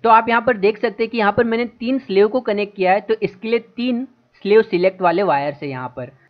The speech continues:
अब यहाँ पर scene क्या होगा, यहाँ पर स्लेव select one जो कि इस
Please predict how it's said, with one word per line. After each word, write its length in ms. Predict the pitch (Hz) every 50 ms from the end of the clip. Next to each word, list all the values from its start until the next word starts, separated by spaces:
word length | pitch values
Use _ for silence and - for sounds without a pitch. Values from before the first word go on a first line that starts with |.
| _ _ _ _
अब 120 | - 220 220
यहाँ 180 | 214 214 226
पर 140 | 240 269 262
scene 280 | - - 220 226 247 254
क्या 140 | 240 262 262
होगा, 320 | 240 214 196 175 185 214 247 - _ _ _ _
यहाँ 240 | 185 190 185 220 233 -
पर 100 | 277 262
स्लेव 320 | 262 - 190 185 208 233
select 420 | 240 - - 208 214 226 220 - 185
one 300 | 175 185 190 175 143 139 156
जो 180 | 165 143 - 190
कि 140 | 185 - 247
इस 160 | 240 220